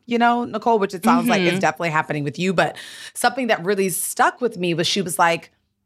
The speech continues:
Speaker 1: "You have to release heart space." Like, if someone that isn't for you or something from the past is taking up heart space, then, like, who's for you and what's for you can't,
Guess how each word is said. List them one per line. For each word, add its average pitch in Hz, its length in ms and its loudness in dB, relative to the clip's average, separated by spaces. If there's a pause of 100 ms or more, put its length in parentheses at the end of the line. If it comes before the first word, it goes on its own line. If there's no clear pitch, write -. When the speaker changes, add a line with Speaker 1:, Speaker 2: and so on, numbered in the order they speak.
(400)
Speaker 1:
"You 196 180 2
have 240 480 0
to 262 640 2
release 185 960 0 (340)
heart - 380 2
space." - 720 -4 (360)
Like, 226 320 0
if 240 140 2
someone 330 760 0
that 226 140 2
isn't 196 260 0
for 170 280 0
you 254 420 0
or 185 160 2
something 214 400 0
from 196 180 0
the 160 60 -4
past 170 440 0
is 170 80 -8
taking 190 320 -4
up - 100 -6
heart 151 240 2
space, 254 460 -2 (320)
then, 220 180 0
like, 202 320 0
who's 285 420 -2
for 214 260 0
you 202 200 -2
and 165 140 -4
what's 214 220 0
for 190 200 0
you 175 180 -4
can't, 202 400 0